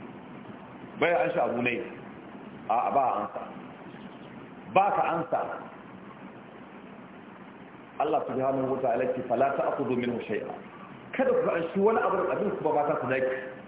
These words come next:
Ko sai ki ka an sa. Sai Allah ya ce, "A ta'khudunahu?" Yanzu kuna karɓar wannan abin da ku ba su? Buhutana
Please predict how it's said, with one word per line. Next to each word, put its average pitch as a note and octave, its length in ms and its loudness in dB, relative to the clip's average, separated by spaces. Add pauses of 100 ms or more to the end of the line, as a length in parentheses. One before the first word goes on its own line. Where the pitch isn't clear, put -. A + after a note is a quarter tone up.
(300)
Ko C4 180 8
sai - 140 4
ki G#3+ 80 0
ka G3+ 100 4
an C#3+ 280 4
sa. - 80 -2 (1500)
Sai F#3+ 80 2
Allah G#3+ 200 6
ya - 120 4
ce, - 80 0
"A - 160 2
ta'khudunahu?" F3+ 640 4 (1600)
Yanzu D3 260 2
kuna A#3 200 6
karɓar G#3+ 320 4
wannan A#3 240 4
abin G#3+ 140 4
da G#3 80 4
ku F3+ 100 2
ba F#3+ 160 6
su? A#3 160 0 (1160)
Buhutana A3+ 480 4